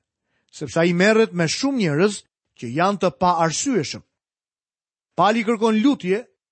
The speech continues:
që ai të mund të shpëtojë nga njerëzit e çoroditur dhe të këqij. A e dini se ka njerëz të këqij edhe në kish?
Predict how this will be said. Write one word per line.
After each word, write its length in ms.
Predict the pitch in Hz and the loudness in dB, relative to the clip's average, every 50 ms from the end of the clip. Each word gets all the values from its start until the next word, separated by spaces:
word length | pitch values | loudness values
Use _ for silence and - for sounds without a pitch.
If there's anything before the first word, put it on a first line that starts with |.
| _ _ _ _ _ _ | _ _ _ _ _ _
që 120 | - 170 | -4 -4
ai 380 | 165 160 156 147 165 214 247 240 | -2 0 2 2 4 4 2 2
të 140 | - 220 202 196 | 0 0 0 0
mund 240 | 202 240 240 - | 0 -2 -2 0
të 80 | 226 208 - - | 0 0 0 -2
shpëtojë 520 | - - 170 - - 226 240 247 247 220 | -2 -2 -4 0 2 2 2 4 2 2
nga 80 | 214 202 | 2 2
njerëzit 540 | 196 202 220 233 233 226 190 185 220 214 - 196 | 2 2 2 2 2 2 0 0 -2 -2 -2 -2
e 80 | 180 | -4
çoroditur 800 | - - 220 220 254 262 226 156 160 131 120 - 185 202 214 226 - _ _ _ - | 0 0 2 2 2 0 -2 -2 -4 -4 0 2 2 2 2 0 -6 _ _ _ -12
dhe 200 | 113 127 160 156 | -4 -2 -2 0
të 140 | - 202 | 0 0
këqij. 300 | 196 - - 269 226 151 85 - _ _ _ _ _ _ _ _ _ _ _ _ _ _ _ _ _ _ _ | -2 -2 -2 -4 -4 -4 -6 -10 _ _ _ _ _ _ _ _ _ _ _ _ _ _ _ _ _ _ _
A 180 | - 170 170 165 | 0 2 2 2
e 60 | 160 | 0
dini 420 | 147 160 247 262 269 269 269 269 | 0 0 0 2 2 2 0 0
se 220 | - - - 208 190 | -2 0 0 -2 -2
ka 240 | - - 254 254 247 | 0 0 0 2 2
njerëz 480 | 233 233 247 247 240 240 233 208 - - | 2 2 2 2 4 4 2 0 0 -2
të 120 | 208 196 - | -2 -2 -2
këqij 300 | - - 185 160 139 127 131 - _ _ _ | -4 -2 -2 0 0 -2 -6 -10 _ _ _
edhe 260 | - 151 156 143 151 160 | -2 0 2 2 2 2
në 80 | 180 190 | 0 0
kish? 360 | - 254 226 139 - - - | 0 -2 -4 -4 -6 -10 -14